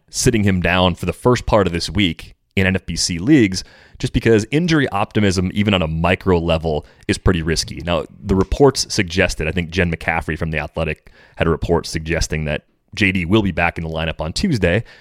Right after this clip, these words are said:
Those plans changed, right? I mean, the team expects him back. Doesn't mean he will be back. So I think I've tried to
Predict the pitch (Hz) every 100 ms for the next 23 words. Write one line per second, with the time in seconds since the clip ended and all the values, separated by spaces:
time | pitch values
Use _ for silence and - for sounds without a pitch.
0 | - - 214 - 220 170 - 208 139 71
1 | 69 82 107 95 95 95 113 104 127 123
2 | 98 98 - - - - 107 87 80 87
3 | - 120 110 110 107 87 104 117 92 78
4 | 71 - 98 101 117 - 123 - 127 110
5 | 98 101 92